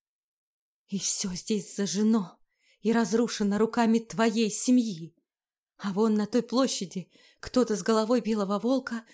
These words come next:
на рукаве бросил факел в костёр, на который отправили мою мать. Может, и ты был среди них?»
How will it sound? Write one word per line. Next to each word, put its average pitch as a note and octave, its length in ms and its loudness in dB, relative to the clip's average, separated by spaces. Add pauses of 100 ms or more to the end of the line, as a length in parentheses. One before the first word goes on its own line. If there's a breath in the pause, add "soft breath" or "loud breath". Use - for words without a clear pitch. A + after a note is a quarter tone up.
(100)
на A#3+ 100 2
рукаве A#3+ 520 0 (340 soft breath)
бросил G#3 500 -2
факел G3 400 -6
в - 100 -16
костёр, G#3 500 -4 (460 soft breath)
на A3 100 0
который A3+ 340 0
отправили G3+ 420 -2
мою G3 260 -2
мать. F#3+ 380 -6 (760)
Может, F#3+ 440 -4
и G#3 80 -2
ты D4+ 260 0
был G3+ 160 -2
среди F#3+ 380 -6
них?» G3+ 320 -4